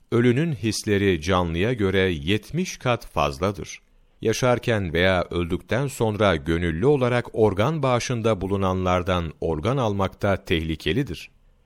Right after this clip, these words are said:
Ölümden sonraki hayatı tam olarak bilmemiz imkansızdır. Öğrendiğimizde ise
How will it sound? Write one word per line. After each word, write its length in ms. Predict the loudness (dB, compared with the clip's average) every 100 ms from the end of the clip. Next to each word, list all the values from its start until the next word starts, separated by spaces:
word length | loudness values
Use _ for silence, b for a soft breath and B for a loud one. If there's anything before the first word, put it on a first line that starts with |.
| _
Ölümden 500 | 4 6 6 4 2
sonraki 540 | 0 0 2 2 2 0
hayatı 680 | 2 2 2 0 0 0
tam 220 | -2 0 2
olarak 440 | 2 2 -2 0
bilmemiz 460 | 0 0 0 0 -2
imkansızdır. 1040 | -4 -2 0 0 -2 -4 -4 -4 -8 -8 -18 _ _ _
Öğrendiğimizde 960 | 4 4 4 2 2 2 2 0 2 2
ise 380 | 2 0 -2